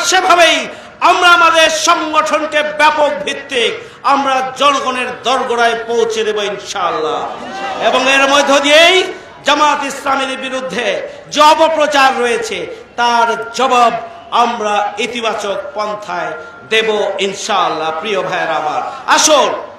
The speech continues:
এই প্রিয় বাংলাদেশকে জন আকাঙ্ক্ষা পূরণে আমরা কাঁধে কাঁধ মিলিয়ে, হাতে হাত মিলিয়ে, আমার দল সব কিছুর উপরে হচ্ছে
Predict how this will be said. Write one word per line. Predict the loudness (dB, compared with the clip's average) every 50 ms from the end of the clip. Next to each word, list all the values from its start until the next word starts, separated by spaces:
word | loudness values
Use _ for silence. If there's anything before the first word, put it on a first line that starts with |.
| -20 -20 -20 -20 -20 -20 -20 -20 -20 -20 _ _ _ _ _ _
এই | -4 -2 0 0 0 -2 -6 -8
প্রিয় | -10 -8 -4 -4 -4
বাংলাদেশকে | -2 -2 -2 -2 -2 -2 -2 -4 -4 -6 -6 -8 -10 -12 -14 -14 -18 -20 -20 -20 -20 -20 _ _ _ _ -20 -20 _ _ -20 -10
জন | -4 -2 -2 0 0 2 2
আকাঙ্ক্ষা | 0 0 0 -2 -2 -4 -4 -4 -6 -6 -6
পূরণে | -4 -6 -6 -6 -6 -8 -8 -10 -12 -16 -20 -20 -20 -20 -10 -6
আমরা | -6 -4 -2 -2 -2
কাঁধে | -2 -2 -2 -2 -2 -4
কাঁধ | -2 -2 -2 -2 -2 -4 -6
মিলিয়ে, | -6 -8 -8 -8 -8 -10 -10 -12 -16 -20 -20 -20 -20 -20 -10
হাতে | -6 -4 -2 -2 -2 -2
হাত | -2 0 0 0 0 -2 -4 -6
মিলিয়ে, | -8 -8 -8 -8 -10 -10 -10 -12 -16 -18 -20 -20 -18 -8 -6
আমার | -4 -2 0 0 0 -2 -2
দল | -2 0 2 4 4 4 4 2 0 -4 -6 -10 -14 -16 -20 -20 -20 -20 -20 -20 -20 -20 -20 -18 -10
সব | -2 0 2 2 2 0 -2
কিছুর | -6 -8 -8 -6 -4 -4
উপরে | -4 -4 -4 -6 -6
হচ্ছে | -6 -8 -8 -10 -10 -10